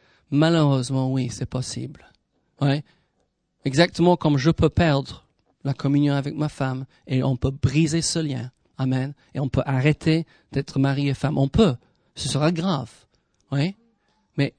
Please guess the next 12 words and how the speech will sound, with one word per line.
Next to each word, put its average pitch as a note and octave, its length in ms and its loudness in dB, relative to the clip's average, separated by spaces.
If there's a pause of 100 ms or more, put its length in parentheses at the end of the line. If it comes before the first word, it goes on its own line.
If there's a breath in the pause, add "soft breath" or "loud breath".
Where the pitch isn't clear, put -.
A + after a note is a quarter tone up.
(160)
nous D#3+ 280 8
avons C#3 160 2
décidé C3+ 540 -2
de C#3 120 0
marcher C#3+ 400 0
dans D3+ 100 0
l'amour. B2+ 380 -4 (340)
Amen. D3 300 4
De C#3+ 80 4
se D#3 120 2
pardonner D#3 480 4
réciproquement. D#3 800 -2